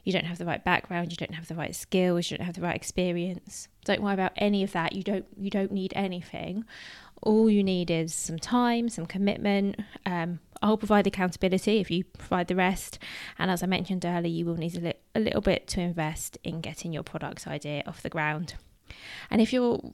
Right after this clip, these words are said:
still not sure, just contact me and ask. You can let me know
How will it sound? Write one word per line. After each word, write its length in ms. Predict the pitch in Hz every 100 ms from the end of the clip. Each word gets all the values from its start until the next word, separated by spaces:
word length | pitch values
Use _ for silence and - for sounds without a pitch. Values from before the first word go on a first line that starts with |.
| -
still 240 | - 277
not 160 | 269 -
sure, 480 | - - 175 240 254
just 200 | 285 294
contact 340 | 349 330 -
me 140 | 226 233
and 80 | 269
ask. 400 | 196 165 - - - - - -
You 100 | 214
can 140 | 240
let 80 | -
me 100 | 233
know 340 | 226 220 214